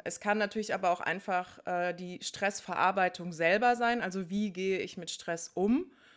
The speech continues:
Oder, und das weiß man auch aus der Medizin, Frauen gehen einfach auch häufiger zum Arzt und sprechen über Symptome. Ja? Männer, ähm,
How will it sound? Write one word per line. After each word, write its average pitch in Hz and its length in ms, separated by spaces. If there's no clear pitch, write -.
Oder, 240 480
und 208 100
das 196 200
weiß 165 280
man 196 140
auch 165 160
aus 214 160
der 220 100
Medizin, 247 640
Frauen 196 480
gehen 190 120
einfach 165 280
auch - 180
häufiger 175 380
zum 170 200
Arzt 175 340
und 180 100
sprechen 190 380
über 165 200
Symptome. 160 560
Ja? 151 140
Männer, 185 640
ähm, 180 360